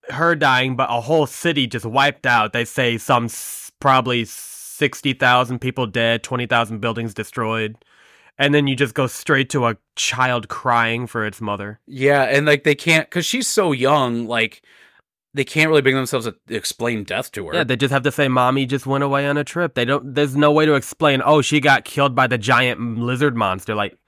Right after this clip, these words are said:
Speaker 1: you can't just say
Speaker 2: Yeah,
Speaker 1: that to
Speaker 2: like,
Speaker 1: a child.
Speaker 2: like, <sighs> it's, it's rough. And then, <laughs> like, Koichi's like, "All right, uh, I'm, I'm in my feels right now." And then Doc's like, "Hey,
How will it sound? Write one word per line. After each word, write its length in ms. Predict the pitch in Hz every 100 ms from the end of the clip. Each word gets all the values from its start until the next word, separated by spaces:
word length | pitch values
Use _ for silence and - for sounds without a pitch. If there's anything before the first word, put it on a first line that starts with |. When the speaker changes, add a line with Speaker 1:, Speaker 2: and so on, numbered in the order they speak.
| _ _ _ _
Speaker 1:
you 80 | 151
can't 200 | 208 180
just 120 | 156
say 40 | 120
Speaker 2:
Yeah, 140 | 131 127
Speaker 1:
that 140 | 123
to 120 | 113
Speaker 2:
like, 80 | 117
Speaker 1:
a 60 | 107
child. 440 | - 110 120 170
Speaker 2:
like, 520 | - - - - - - - - -
<sighs> 400 | - - _ -
it's, 300 | 104 - - -
it's 280 | 113 104 87
rough. 460 | 95 92 90 - -
And 160 | 117
then, 180 | 139 139 -
<laughs> 60 |
like, 240 | 165 139 - - - - -
Koichi's 520 | 156 143 - 139 123
like, 280 | 131 123 - -
"All 120 | 120
right, 260 | 117 104 104
uh, 340 | 104 107 101
I'm, 380 | - 117 143 131 -
I'm 140 | 117
in 100 | 131
my 100 | 104
feels 260 | 101 107 98
right 100 | 101
now." 160 | 95 92
And 140 | 113
then 100 | 120
Doc's 360 | 113 120 135 -
like, 140 | 110 90
"Hey, 300 | 104 82